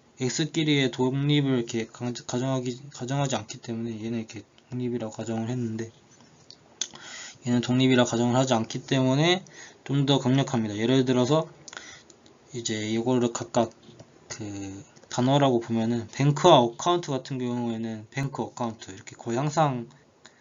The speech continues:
같이 나타난다고 봤을, 나타난다고 생각을 했을 때 디스크리미너티브 모델은 이제 스팸이라는 증거로 뱅크나 어카운트 한쪽의 개선치를 이제 영으로 줘가지고 한쪽만 이렇게 사용을 할 수 있는데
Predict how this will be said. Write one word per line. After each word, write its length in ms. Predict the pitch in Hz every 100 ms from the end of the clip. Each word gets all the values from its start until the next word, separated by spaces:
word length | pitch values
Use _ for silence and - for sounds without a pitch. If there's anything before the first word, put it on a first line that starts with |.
| _
같이 280 | - - 156
나타난다고 560 | 139 143 151 156 147 123
봤을, 380 | 113 - 117 - - _ _ _ _ _
나타난다고 460 | - 160 160 139
생각을 360 | 143 160 156 151
했을 260 | 143 - -
때 160 | 123 - _ - - _ _ _ -
디스크리미너티브 920 | 143 - 180 185 175 165 160 - 151
모델은 760 | 135 123 127 127 127 120 117 - - - -
이제 100 | -
스팸이라는 800 | - - 196 196 190 180 143 123
증거로 640 | - 127 127 120 120 110 - _ _ _ _ _ _ _ _
뱅크나 440 | - 147 143 170 135
어카운트 720 | 113 - 127 113 - 113 104
한쪽의 380 | 117 175 170 185
개선치를 500 | 131 139 143 135 123
이제 140 | 110 107
영으로 340 | 127 156 147
줘가지고 480 | 123 117 107 107 117
한쪽만 440 | 156 170 175 156
이렇게 140 | 117 113
사용을 380 | 151 156 147
할 100 | 143
수 160 | 147 -
있는데 460 | 104 110 113 117